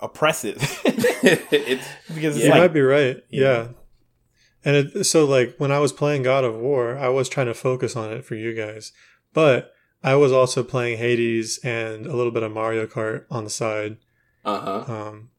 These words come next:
Speaker 3: and only, only Mario Kart because the D L C came out recently.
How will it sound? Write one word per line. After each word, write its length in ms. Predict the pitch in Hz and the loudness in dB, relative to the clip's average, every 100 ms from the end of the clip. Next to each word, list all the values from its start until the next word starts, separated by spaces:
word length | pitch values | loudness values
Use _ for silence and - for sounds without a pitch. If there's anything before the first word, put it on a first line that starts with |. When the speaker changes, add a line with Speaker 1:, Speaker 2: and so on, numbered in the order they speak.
| _ | _
Speaker 3:
and 140 | 202 151 | 0 2
only, 380 | 156 165 143 151 | 4 4 2 2
only 280 | 147 175 160 | 2 4 4
Mario 360 | 123 127 147 | 4 4 4
Kart 280 | 120 123 113 | 2 0 -2
because 260 | 113 117 113 | -2 -4 -4
the 100 | 110 | -4
D 120 | 113 | -4
L 100 | 110 | -4
C 200 | 107 120 | -4 -6
came 240 | 117 110 107 | -6 -10 -10
out 120 | 113 | -12
recently. 480 | 110 104 110 113 | -12 -12 -16 -16